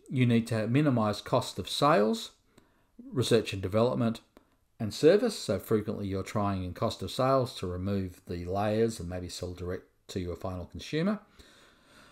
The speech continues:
Um, your R and D tends to, in cost leadership, focus on production R and D rather than feature R and D. And you need to monitor costs of activities provided by outsiders.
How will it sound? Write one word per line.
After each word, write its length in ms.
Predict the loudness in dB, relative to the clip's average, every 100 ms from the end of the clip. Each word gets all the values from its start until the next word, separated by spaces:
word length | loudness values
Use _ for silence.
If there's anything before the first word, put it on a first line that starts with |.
| 0
Um, 280 | 2 2 2
your 160 | 4 6
R 180 | 6 4
and 120 | 4
D 180 | 2 2
tends 340 | 0 0 -2
to, 160 | 0 0
in 80 | 0
cost 340 | 0 0 0
leadership, 600 | 0 0 0 0 -2 -2
focus 520 | 0 2 2 -2 -2
on 240 | -2 0 -2
production 540 | 0 0 0 -2 -4
R 180 | -4 -4
and 100 | -2
D 240 | 0 0
rather 380 | 0 -2 -4 -6
than 320 | -10 -10 -10 -14 -20 -4
feature 300 | -2 -2 -6
R 220 | -4 -2
and 100 | -2
D. 260 | 0 0 -2 -8 _
And 220 | 2 6
you 80 | 8
need 220 | 6 4
to 80 | 2
monitor 340 | 0 2 -2 -6
costs 540 | -4 -2 -2 -6 -8
of 80 | -6
activities 520 | -6 -10 -12 -12 -12
provided 440 | -12 -10 -8 -8
by 180 | -8 -6
outsiders. 640 | -8 -10 -8 -6 -6 -10